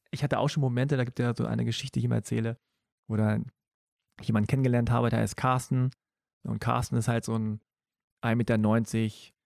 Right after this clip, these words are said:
halb schwarzer Typ mit Afro,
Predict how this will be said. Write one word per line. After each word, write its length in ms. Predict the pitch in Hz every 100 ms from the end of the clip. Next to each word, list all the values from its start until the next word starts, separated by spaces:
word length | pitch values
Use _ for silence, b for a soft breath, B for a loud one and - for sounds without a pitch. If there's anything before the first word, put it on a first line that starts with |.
| _ _ _ -
halb 260 | 120 123
schwarzer 840 | - - 113 117 - 110 107 107 107 _ _ _ _ _ _ _ _
Typ 260 | - 127 123
mit 200 | 107 -
Afro, 640 | 113 - 117 113 113 117